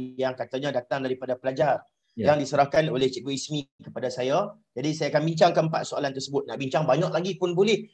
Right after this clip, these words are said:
Speaker 1: Tapi
Speaker 2: Ya.
Speaker 1: kita bagilah ruang tu. Cikgu Imran tak sabar nak, nak terang bahasa Inggeris.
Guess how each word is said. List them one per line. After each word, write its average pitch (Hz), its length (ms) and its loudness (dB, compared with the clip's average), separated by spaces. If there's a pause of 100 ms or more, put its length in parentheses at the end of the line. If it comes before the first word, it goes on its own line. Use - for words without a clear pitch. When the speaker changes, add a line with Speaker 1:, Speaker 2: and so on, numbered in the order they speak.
(140)
Speaker 1:
Tapi 98 200 -6
Speaker 2:
Ya. 92 40 -4
Speaker 1:
kita 147 240 -4
bagilah 135 320 4
ruang 143 320 4
tu. 139 160 -6
Cikgu 135 240 -6
Imran 139 320 -2
tak - 160 -2
sabar 139 400 2
nak, 110 240 -6
nak 127 160 -6
terang 127 240 -2
bahasa 117 160 -8
Inggeris. 135 400 -4